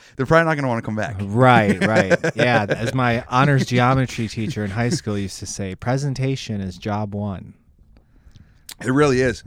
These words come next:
Speaker 1: I mean, and that, and that's true for almost anything. I mean,
Speaker 2: <sighs> I know.
Speaker 1: I,
Speaker 2: I,
Speaker 1: but,
Speaker 2: you
Speaker 1: but
Speaker 2: gotta remember that
Speaker 1: but
Speaker 2: when I go on
Speaker 1: also
Speaker 2: stage.
Speaker 1: But also, it's, it's what,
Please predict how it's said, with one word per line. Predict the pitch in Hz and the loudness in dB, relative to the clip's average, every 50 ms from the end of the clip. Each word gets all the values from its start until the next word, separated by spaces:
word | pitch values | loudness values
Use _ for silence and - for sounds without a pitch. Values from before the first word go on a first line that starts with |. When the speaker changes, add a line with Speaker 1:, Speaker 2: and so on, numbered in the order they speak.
| - - | -8 -2
Speaker 1:
I | - 143 | 0 0
mean, | 160 160 156 147 - - _ - - - - - - 120 | 2 2 0 -2 -6 -12 _ -14 -12 -12 -10 -10 -2 0
and | 131 135 127 | 2 2 4
that, | 131 151 214 - - | 4 2 2 0 -2
and | 123 135 120 117 | -2 0 2 2
that's | 143 196 - - | 2 0 0 -4
true | - - 208 214 | -4 -4 -4 -4
for | - - 156 139 117 92 - - - - - - | -4 -4 -4 -4 -4 -4 -8 -12 -12 -12 -6 -4
almost | 127 147 180 196 165 - - | -4 -2 -2 -2 -4 -2 -2
anything. | - 147 151 - - 90 80 - - - - - - - | -2 -2 -2 -4 -6 -10 -12 -12 -18 -20 -20 -20 -16 -6
I | - 113 131 | -2 0 2
mean, | 139 139 262 226 - - | 2 2 2 0 -4 -10
Speaker 2:
<sighs> | - - | -12 -12
I | - 95 | -10 -6
know. | 92 98 98 95 92 90 85 - _ _ - - | -4 -2 -2 -2 -4 -6 -8 -12 _ _ -20 -12
Speaker 1:
I, | - 110 123 | -8 -6 -6
Speaker 2:
I, | 107 | 0
Speaker 1:
but, | 104 139 139 135 | 2 2 2 2
Speaker 2:
you | 107 107 | 2 0
Speaker 1:
but | 139 | 0
Speaker 2:
gotta | 139 110 | 0 0
remember | 101 92 98 98 98 98 95 | -2 -4 -4 -6 -6 -6 -8
that | 92 92 90 87 82 - - | -8 -8 -10 -10 -12 -2 0
Speaker 1:
but | - - 151 - | 0 0 0 -2
Speaker 2:
when | - 143 - | -4 -2 0
I | - 202 | -2 -2
go | 196 202 | -2 -4
on | 185 180 | -4 -2
Speaker 1:
also | 180 180 175 | -2 -4 -4
Speaker 2:
stage. | 156 - 98 98 95 90 85 92 - - - - - - - _ | -6 -8 -8 -8 -8 -8 -10 -12 -18 -18 -18 -18 -18 -18 -8 _
Speaker 1:
But | 156 160 127 | -6 -4 -4
also, | 135 147 143 151 139 - - 151 143 139 139 135 123 - | -4 -6 -6 -6 -8 -6 -6 -4 -2 -2 -2 -4 -6 -6
it's, | 113 117 117 117 - - - - | -6 -6 -6 -6 -8 -10 -14 -10
it's | - 113 107 - - | -8 -8 -8 -8 -10
what, | 107 110 113 117 110 | -8 -6 -4 -4 -4